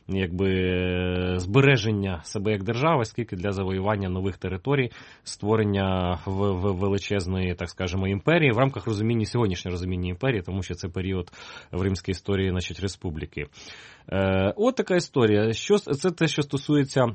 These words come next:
взаємовідносин Понтійського і Боспорського царства. Підсумовуючи, скажемо так, що от історичні обставини склалися так, що фактично Боспор, він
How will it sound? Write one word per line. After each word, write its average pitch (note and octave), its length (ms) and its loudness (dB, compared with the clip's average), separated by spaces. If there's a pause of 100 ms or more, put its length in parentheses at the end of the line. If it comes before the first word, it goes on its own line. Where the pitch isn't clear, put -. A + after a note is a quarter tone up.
(580)
взаємовідносин A#2 840 2
Понтійського A2+ 540 -2
і G2+ 40 -4
Боспорського B2 500 -2
царства. F#3 380 0
Підсумовуючи, D3+ 680 2
скажемо C3 420 0
так, C3 220 0
що A#2+ 200 -2
от A2 180 -2
історичні A#2 380 -4
обставини G#2+ 400 0
склалися A2+ 460 0
так, E3 220 0
що A2+ 140 -6
фактично G2+ 440 -6
Боспор, A2+ 460 0
він A2 180 2